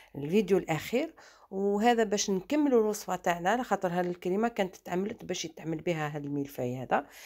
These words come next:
اليوم راح ن-، ن-، نتقاسم معاكم الملفاي، الملفاي بطريقتي. هو الملفاي، يعني،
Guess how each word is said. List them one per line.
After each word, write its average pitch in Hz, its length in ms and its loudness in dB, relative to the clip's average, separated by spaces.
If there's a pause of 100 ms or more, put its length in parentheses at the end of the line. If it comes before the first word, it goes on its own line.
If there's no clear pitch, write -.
(160)
اليوم 359 180 8
راح 262 200 2
ن-، 185 340 0
ن-، 175 60 -4 (340)
نتقاسم 190 380 0
معاكم 196 360 -4
الملفاي، 180 520 -2
الملفاي 196 420 -2
بطريقتي. 165 720 -2
هو 190 140 2
الملفاي، 170 500 2
يعني، 147 360 -4